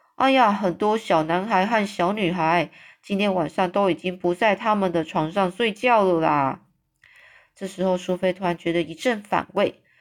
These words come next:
一阵反胃就是觉得有点想恶心、想吐的感觉。不过这段残酷的相遇更让她下定决定-，决心啊，非要完成就是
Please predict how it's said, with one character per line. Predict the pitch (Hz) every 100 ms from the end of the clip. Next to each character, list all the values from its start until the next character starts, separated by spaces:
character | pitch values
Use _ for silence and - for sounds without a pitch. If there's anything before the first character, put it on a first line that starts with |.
| _
一 | -
阵 | 185 208
反 | 190 180 151
胃 | 170
就 | 175
是 | 170 175
觉 | - 156
得 | 165
有 | 165 170
点 | 170
想 | 180 170
恶 | - 170
心、 | - 190
想 | 196 - -
吐 | 233 180
的 | -
感 | - -
觉。 | - - _ _ _ _
不 | 185
过 | 185 208
这 | 202 190
段 | 196 170
残 | - 170 165
酷 | 247
的 | 196
相 | 175 - 208 214
遇 | 220 180 - - - -
更 | 262 226
让 | 220 208
她 | 220 196
下 | - 262 247
定 | 220
决 | 202 175
定-， | 175 -
决 | - 185 185
心 | 185 226
啊， | 214 175 - _ -
非 | 208
要 | 190
完 | 170 160 170
成 | - 170 165
就 | - 180
是 | 185 156